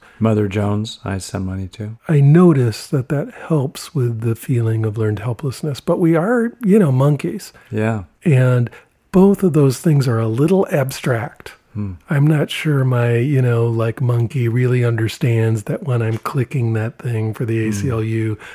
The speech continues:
Speaker 2: that I'm doing something. And so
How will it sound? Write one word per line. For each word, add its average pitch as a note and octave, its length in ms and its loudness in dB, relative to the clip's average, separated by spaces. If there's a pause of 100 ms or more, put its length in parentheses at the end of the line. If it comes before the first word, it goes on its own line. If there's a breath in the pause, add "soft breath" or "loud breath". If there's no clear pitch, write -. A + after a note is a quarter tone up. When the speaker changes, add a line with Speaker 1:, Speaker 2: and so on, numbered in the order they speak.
(120)
Speaker 2:
that C#3 240 6
I'm A#2 400 -2
doing A#2+ 580 2
something. F#3 600 -8 (880 loud breath)
And C3 200 0
so A#2 460 0